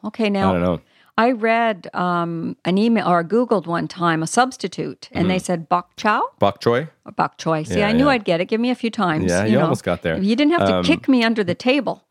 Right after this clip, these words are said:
Speaker 2: Well, yeah. Uh, so, yeah, so a Caesar
Speaker 1: Mm.
Speaker 2: is, uh, you've got clam juice and tomato juice, in our case,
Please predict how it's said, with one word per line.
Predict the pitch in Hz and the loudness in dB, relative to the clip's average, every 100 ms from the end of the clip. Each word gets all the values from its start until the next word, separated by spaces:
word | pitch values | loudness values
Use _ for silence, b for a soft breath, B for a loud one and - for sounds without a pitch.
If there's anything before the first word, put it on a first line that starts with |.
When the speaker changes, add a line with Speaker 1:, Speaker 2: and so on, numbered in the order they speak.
| _ | _
Speaker 2:
Well, | 113 98 95 | -2 -2 -2
yeah. | 90 90 82 B B B 107 | -4 -8 -10 B B B 0
Uh, | 104 101 | 0 2
so, | 120 113 - | 2 2 2
yeah, | 120 95 | 2 2
so | - 110 104 | 2 2 2
a | 98 | 0
Caesar | - 170 165 92 90 127 b - | -2 0 2 2 0 -4 b -2
Speaker 1:
Mm. | 104 | 2
Speaker 2:
is, | 101 95 87 95 | 4 2 0 2
uh, | 90 85 82 80 - _ _ 90 | 2 2 0 -2 -6 _ _ -10
you've | 87 | 0
got | 98 90 - _ _ | 0 0 -4 _ _
clam | - 113 131 143 143 | -4 0 2 0 0
juice | 117 107 98 - 101 | 0 0 -2 -6 -2
and | 95 90 | -2 -2
tomato | 95 98 95 85 | 0 2 2 0
juice, | 78 78 - | -4 -6 -6
in | 69 87 | -4 -2
our | 87 | -2
case, | - 85 82 - | 0 -2 -2 -10